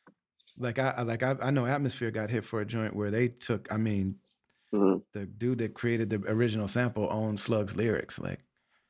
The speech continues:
Speaker 2: Mm-hmm. Yeah, I still own my lyrics, and they, they still offered me an opportunity to redo the song with my lyrics, just not with the master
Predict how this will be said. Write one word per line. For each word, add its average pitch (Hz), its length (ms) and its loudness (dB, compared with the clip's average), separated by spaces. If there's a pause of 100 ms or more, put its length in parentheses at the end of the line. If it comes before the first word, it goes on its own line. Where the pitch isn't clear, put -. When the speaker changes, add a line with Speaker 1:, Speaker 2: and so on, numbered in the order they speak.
(260)
Speaker 2:
Mm-hmm. 98 320 8 (1300)
Yeah, 85 120 10
I 98 60 8
still 135 300 10
own 101 160 2
my 92 80 2
lyrics, 98 440 4 (140)
and 95 280 2
they, 107 320 10
they 117 100 6
still 127 280 8
offered 101 420 4
me 98 440 2 (640)
an 95 80 6
opportunity 95 840 4
to 92 60 -4
redo 98 640 4 (100)
the 98 120 4
song 104 460 10 (380)
with 98 180 -2
my 101 200 8
lyrics, 101 460 6 (300)
just 98 160 0
not 98 160 6
with 98 120 0
the 98 80 2
master 92 540 6